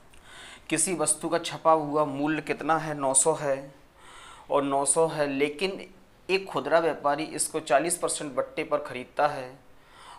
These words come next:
और नौ सौ रुपये में बेच देता है। खुदरा व्यापारी का प्रतिशत लाभ क्या होगा? देखो क्या कहा है दोस्तों कि उसका एमआरपी जो है, एमआरपी उसका कितना है? नौ सौ, ठीक है।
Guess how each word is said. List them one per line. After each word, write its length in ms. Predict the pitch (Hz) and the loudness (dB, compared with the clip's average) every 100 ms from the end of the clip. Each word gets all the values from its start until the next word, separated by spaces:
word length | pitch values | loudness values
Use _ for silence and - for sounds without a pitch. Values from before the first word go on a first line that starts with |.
| - | 0
और 120 | 143 | 2
नौ 180 | 143 147 | 4 4
सौ 160 | 147 180 | 6 6
रुपये 180 | 185 | 6
में 160 | 175 165 | -2 -2
बेच 220 | 147 147 | -4 -6
देता 320 | 139 135 - 151 | -6 -4 2 2
है। 180 | 151 143 | 2 -6
खुदरा 340 | - 139 143 160 | -6 -4 0 0
व्यापारी 400 | 156 - 139 143 | 0 0 0 0
का 120 | 151 | -2
प्रतिशत 520 | - 160 - 156 170 | 0 -4 -6 -8 -8
लाभ 260 | 143 123 113 | 2 2 2
क्या 120 | 110 104 | -2 -4
होगा? 200 | 101 107 | -4 -6
देखो 360 | 113 110 92 - - - - - - - - - | -6 -8 -12 -20 -20 -20 -20 -20 -20 -20 -14 0
क्या 140 | 180 | 2
कहा 140 | 185 165 | 4 2
है 80 | |
दोस्तों 360 | 160 151 - 160 | 2 -4 -6 -6
कि 140 | 156 160 | -6 -6
उसका 240 | 156 175 | -4 -2
एमआरपी 540 | - 143 143 151 151 170 | 0 0 2 0 -2 -4
जो 160 | 165 | -4
है, 260 | 143 139 - - - - - - - - - - - - - - - - - - | -4 -6 -8 -12 -20 -20 -20 -20 -20 -20 -20 -20 -20 -20 -20 -20 -20 -20 -20 0
एमआरपी 460 | 139 135 147 147 | 2 4 4 4
उसका 260 | 175 165 180 | -2 -2 -2
कितना 320 | - 160 175 | -2 -2 -2
है? 180 | 170 175 | -2 -4
नौ 180 | 165 107 | -6 -4
सौ, 240 | - - - - - - - - - - - - - - - | -4 -8 -12 -20 -20 -20 -20 -20 -20 -20 -20 -20 -20 -20 -14
ठीक 220 | - 160 | -10 -8
है। 120 | - | -10